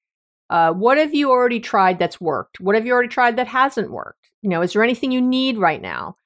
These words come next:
Uh, it depends on what kind of conversation you're having and what kind of information you're trying to get.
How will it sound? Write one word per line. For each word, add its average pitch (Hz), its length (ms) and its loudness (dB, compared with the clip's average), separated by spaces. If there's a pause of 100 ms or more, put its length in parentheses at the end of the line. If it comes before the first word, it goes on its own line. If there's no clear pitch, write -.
(360)
Uh, 190 420 2 (120)
it 214 100 2
depends 277 400 -2
on 220 200 0
what 196 160 2
kind 214 160 0
of 196 60 -4
conversation 185 560 -2
you're 247 100 -4
having 262 380 -2
and 185 180 -2
what 180 280 -2
kind 196 160 -2
of 175 80 -4
information 180 560 -4
you're 170 100 -4
trying 160 340 -4
to - 120 -14
get. 147 580 -6